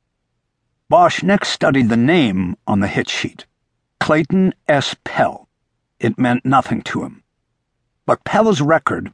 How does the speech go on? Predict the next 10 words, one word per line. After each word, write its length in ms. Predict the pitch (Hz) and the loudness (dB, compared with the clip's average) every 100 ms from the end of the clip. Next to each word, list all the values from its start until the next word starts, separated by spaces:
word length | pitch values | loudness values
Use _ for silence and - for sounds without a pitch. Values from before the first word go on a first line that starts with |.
| - | -2
included 480 | 127 - 202 139 127 | 0 0 0 2 4
numerous 500 | 127 175 180 156 - | 2 4 2 2 0
arrests 440 | 123 104 113 - _ _ - | 2 2 0 -8 _ _ -2
and 160 | 113 | -2
three 340 | - - 196 185 | -2 -2 0 0
separate 560 | - - 180 - 165 - | 0 -2 -2 -2 -4 -2
convictions 680 | 151 123 123 - 143 131 - | 0 0 -2 -2 0 0 -2
for 240 | 117 107 180 | -6 -4 0
indecent 560 | 139 117 165 - 143 | 0 2 0 0 -2
exposure, 760 | 139 - - 127 123 143 151 | -2 -6 -2 0 2 2 0